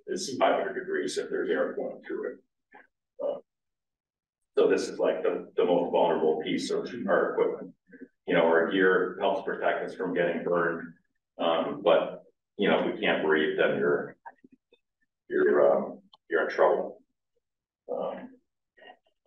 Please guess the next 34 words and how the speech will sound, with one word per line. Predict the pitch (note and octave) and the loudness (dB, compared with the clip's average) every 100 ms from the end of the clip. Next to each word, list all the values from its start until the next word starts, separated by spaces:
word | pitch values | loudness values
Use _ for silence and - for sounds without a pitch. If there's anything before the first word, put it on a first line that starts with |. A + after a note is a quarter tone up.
| - - - _ _ | -16 -16 -20 _ _
so | - G2 F#2+ | 2 6 6
I | G2+ G2+ | 6 4
would, | G2 G2 | 2 2
uh, | G2 F#2+ F#2 F#2 F#2 - - _ _ _ _ | 2 4 4 2 -4 -18 -20 _ _ _ _
I | A#2 | 0
know | A#2 A#2+ | 2 2
that | A#2+ | 2
there | A#2+ | 0
were | A#2 | -2
some, | - G#2+ - | -4 -8 -10
some | - - G#2+ | -12 -10 -2
questions | A#2+ A2+ A#2+ A#2 - | 0 0 -2 -6 -6
about | - - - F#2 F#2+ F#2+ _ _ | -2 0 2 0 -4 -12 _ _
moving | G#2+ G#2 G2 | 0 2 4
this, | F#2+ - - - - - _ _ | 2 -2 -6 -10 -12 -20 _ _
um, | G2 F2+ - F2+ | 0 2 0 4
out | F#2+ G2 G2 - _ | 8 8 4 -6 _
a | G#2 | 0
little | G#2 G2 | 4 4
bit. | G#2 G2+ - | 6 4 2
I | F#2+ | 0
have | G#2 G2+ | 2 2
put | A2 | 2
in | G#2 G2 | 0 -2
for | - G2 | -4 -2
the, | F#2+ - | -2 -6
the | F#2 | -6
grant, | G2 G2 F#2 | -2 -2 0
like | F2+ | -2
I | F#2 | -2
said, | F2+ G2 F#2 - | -4 0 0 0
so | - F2 F2 | 0 2 2
I | F2 | 0
don't, | F2+ F#2 | -2 -6